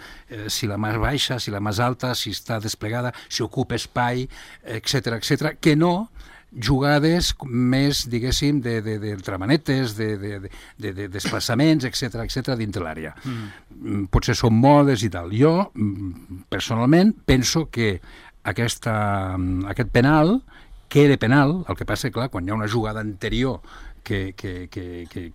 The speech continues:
Speaker 1: que pot ser falta contrària, pues, evidentment no existeix el penal aquest, no? Per mi, Rüdiger es pot pitar tranquil·lament, tranquil·lament es pot pitar una falta amb atac.
Speaker 2: Mhm.
Speaker 1: Eh, dit això, totes les altres jugades, per mi l'àrbitre va estar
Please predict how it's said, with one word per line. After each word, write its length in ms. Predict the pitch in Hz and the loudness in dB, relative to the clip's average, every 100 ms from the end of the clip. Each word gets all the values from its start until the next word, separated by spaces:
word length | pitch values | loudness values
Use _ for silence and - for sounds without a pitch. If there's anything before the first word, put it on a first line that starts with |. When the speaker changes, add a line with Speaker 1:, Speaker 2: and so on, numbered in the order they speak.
| - | -8
Speaker 1:
que 120 | 107 | -6
pot 260 | - 123 113 | 0 2 2
ser 360 | - 135 107 87 | 4 4 4 2
falta 560 | - 123 123 98 78 - - - | 2 4 2 -4 -6 -14 -20 -8
contrària, 580 | 117 101 123 123 123 143 | -4 -2 0 0 0 -2
pues, 320 | 113 101 92 | -4 -6 -4
evidentment 480 | 95 101 98 104 113 | -2 -2 0 0 0
no 60 | 117 | 0
existeix 560 | 104 101 - 117 90 | -4 -6 -4 -4 -4
el 100 | 87 | -10
penal 300 | 80 92 85 | -10 -10 -10
aquest, 240 | 82 85 80 | -10 -10 -8
no? 180 | 101 147 - - - - | -6 -6 -10 -18 -20 -8
Per 140 | - 131 | 0 6
mi, 200 | 165 202 - | 8 8 6
Rüdiger 580 | - 165 170 180 196 202 - | 4 6 6 6 4 2 -2
es 140 | - | 2
pot 160 | 151 - | 2 2
pitar 240 | 135 123 | 0 -2
tranquil·lament, 880 | - 143 147 143 - 196 151 156 233 - - | 0 6 10 10 8 6 6 2 0 -4 4
tranquil·lament 800 | 143 147 - 175 156 151 196 - | 6 8 8 6 6 2 0 -4
es 160 | 101 | -6
pot 220 | - 127 | -4 -4
pitar 300 | - 113 143 - | -2 -2 -2 0
una 160 | 117 107 | -2 0
falta 360 | 127 127 135 | -2 -4 -6
amb 140 | - 90 | -6 -6
atac. 240 | 80 - _ | -8 -14 _
Speaker 2:
Mhm. 300 | 147 127 110 98 - - - - | -10 -10 -10 -14 -18 -20 -20 -6
Speaker 1:
Eh, 220 | 123 127 | 0 2
dit 220 | 127 214 202 | 6 6 8
això, 380 | 147 - 85 71 - - - _ _ _ _ - | 6 2 -2 -8 -18 -20 -20 _ _ _ _ 4
totes 260 | 233 226 | 6 6
les 200 | 190 175 156 | 4 4 2
altres 320 | 156 127 127 | 0 0 0
jugades, 480 | 123 123 147 180 - | 2 2 0 0 -2
per 220 | - 127 | 0 2
mi 140 | 147 156 | 2 2
l'àrbitre 380 | 156 160 165 131 | 2 0 -2 -4
va 60 | |
estar 300 | 110 - 156 | -6 -4 -4